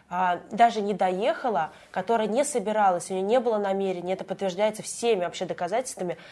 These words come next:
убивать людей, ей дали четыре с половиной года. Другой случай: в Северокавказском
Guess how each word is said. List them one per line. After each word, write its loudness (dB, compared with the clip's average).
убивать 2
людей, -2
ей 4
дали 6
четыре -4
с -10
половиной 2
года. -2
Другой 6
случай: 2
в -4
Северокавказском 4